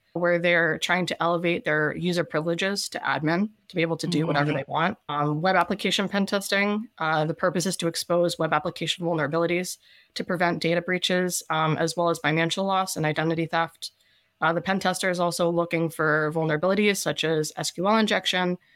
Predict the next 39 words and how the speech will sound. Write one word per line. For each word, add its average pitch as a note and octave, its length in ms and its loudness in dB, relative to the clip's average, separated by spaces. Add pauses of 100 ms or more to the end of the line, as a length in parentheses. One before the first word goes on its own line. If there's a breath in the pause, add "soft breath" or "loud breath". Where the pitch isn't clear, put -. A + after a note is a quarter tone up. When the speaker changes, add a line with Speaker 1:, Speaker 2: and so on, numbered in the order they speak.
(220 soft breath)
Speaker 1:
cross-site E3 360 0
scripting, D#3+ 640 0
cross-site D3+ 480 -2 (100)
request D#3 400 -4
forgery, E3 340 0
just D#3 200 -2
to D#3+ 80 0
name D3+ 180 0
a C#3+ 60 -2
few. E3+ 360 -2 (480 soft breath)
If - 160 -2
a G#3 60 0
company A3 380 4
utilizes F#3 500 2
A E3+ 140 0
P F3 160 -4
Is, G3 580 2
cloud F3 240 2
environments, E3+ 640 0 (460 soft breath)
uh, E3 80 2
there's E3 180 2
also E3+ 320 0
pen E3+ 180 -2
tests D#3+ 280 -4
for E3 140 -4
those E3+ 200 0
as D#3 160 -2
well. G#3+ 340 2 (160)
Wireless E3 440 2
network F#3+ 320 -2
pen G3 160 -2
tests G3 300 0
and D#3+ 140 0
social E3 300 0
engineering, E3 480 2
those E3 160 -2
can E3 140 -2
be D#3 100 0
done D#3 300 -2